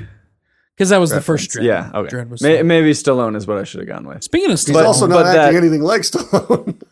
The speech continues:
Speaker 3: <laughs>
Speaker 1: Cliffhanger.
Speaker 2: He, he is in the fact that he, in, in the little bit I saw, again, it was only
Speaker 3: Mm.
Speaker 2: five
Speaker 3: Mm.
Speaker 2: minutes.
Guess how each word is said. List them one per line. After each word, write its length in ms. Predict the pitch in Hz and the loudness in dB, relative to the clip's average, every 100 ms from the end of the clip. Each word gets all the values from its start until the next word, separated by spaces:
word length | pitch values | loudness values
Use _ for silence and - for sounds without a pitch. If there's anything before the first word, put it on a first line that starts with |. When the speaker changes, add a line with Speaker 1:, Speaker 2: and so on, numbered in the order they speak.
| _ | _
Speaker 3:
<laughs> 220 | _ - | _ -8
Speaker 1:
Cliffhanger. 240 | - 370 359 220 | 2 4 6 4
Speaker 2:
He, 160 | - | 4
he 280 | 226 226 - | 4 4 4
is 240 | 233 220 202 | 4 6 4
in 120 | 208 | 2
the 60 | 170 | 2
fact 280 | 175 170 165 | 2 2 2
that 120 | 160 | 2
he, 200 | 147 139 _ _ _ _ - | 2 0 _ _ _ _ -2
in, 300 | 185 185 - _ _ _ - | 0 0 -4 _ _ _ -4
in 120 | 147 | -2
the 120 | 139 123 | 0 0
little 260 | 127 160 | 2 2
bit 140 | 160 180 | 2 0
I 60 | 180 | 0
saw, 200 | 143 107 | 0 0
again, 260 | 113 113 | 0 -2
it 40 | 101 | -2
was 120 | 139 | -2
only 180 | 139 123 | -2 -2
Speaker 3:
Mm. 60 | |
Speaker 2:
five 200 | 127 127 | 0 0
Speaker 3:
Mm. 40 | 143 | 2
Speaker 2:
minutes. 360 | 135 - - | -2 -6 -14